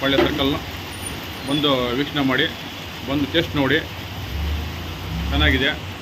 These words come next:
ನಾನು, ಆ, ಕು-, ಕುಡಿದೆ ಈಗ. ತುಂಬ ಅದ್ಭುತವಾಗಿದೆ. ಕ-, ಇಲ್ಲಿ ಚೆನ್ನಾಗಿ ಮಾಡ್ಕೊಡ್ತಾರೆ ಕಾಫಿ ಟೀ ಅಂತ.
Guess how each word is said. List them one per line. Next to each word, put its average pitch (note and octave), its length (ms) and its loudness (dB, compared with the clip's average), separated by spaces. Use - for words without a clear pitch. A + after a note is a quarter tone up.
ನಾನು, E3 180 4
ಆ, C3 580 2
ಕು-, B2+ 160 -10
ಕುಡಿದೆ D3 260 4
ಈಗ. B2 100 0
ತುಂಬ D#3 160 -4
ಅದ್ಭುತವಾಗಿದೆ. C3 580 -2
ಕ-, A#2 320 -6
ಇಲ್ಲಿ A#2 120 -4
ಚೆನ್ನಾಗಿ C#3 220 -2
ಮಾಡ್ಕೊಡ್ತಾರೆ A#2 380 -6
ಕಾಫಿ A#2+ 320 -8
ಟೀ B2 80 -2
ಅಂತ. A2+ 140 -6